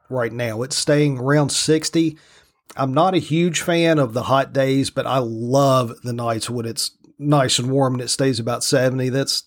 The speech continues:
that's, let's, uh, go night fishing and see if we can catch a catfish or two weather. I am not a good fisherman. I usually don't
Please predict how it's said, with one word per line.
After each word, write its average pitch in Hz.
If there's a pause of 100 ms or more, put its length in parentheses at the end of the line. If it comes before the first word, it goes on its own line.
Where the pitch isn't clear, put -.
that's, -
let's, 143
uh, 131 (300)
go 147
night 135
fishing 127
and 113
see 151
if 131
we 131
can 123
catch 135
a 113
catfish 127
or 117
two 120
weather. 117 (260)
I 117
am 117
not 135
a 135
good 131
fisherman. 147
I 123
usually 120 (420)
don't 151